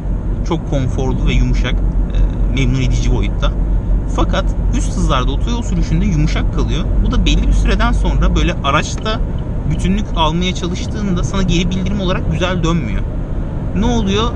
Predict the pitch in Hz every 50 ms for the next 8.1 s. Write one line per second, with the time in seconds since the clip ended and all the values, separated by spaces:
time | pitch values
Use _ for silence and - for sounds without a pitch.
0 | - - - - - - - - - 202 - - - - - 214 202 202 196 190
1 | 196 208 190 160 - - 214 185 190 170 160 170 180 - - - - - - 180
2 | 175 180 180 170 175 - - - - - - - 180 165 165 - 196 180 175 214
3 | 175 170 175 175 175 165 156 160 170 170 160 165 160 - 170 165 165 151 143 -
4 | - - - - - - - - 180 160 - - - - 196 180 170 - - 190
5 | 180 - - 151 160 160 165 - - - - - - 143 - - 156 160 160 -
6 | 196 190 185 190 190 - - - - - - - - 156 151 - 165 170 190 214
7 | 202 - 190 202 - - 190 175 196 202 196 196 190 - 214 226 - - - -
8 | -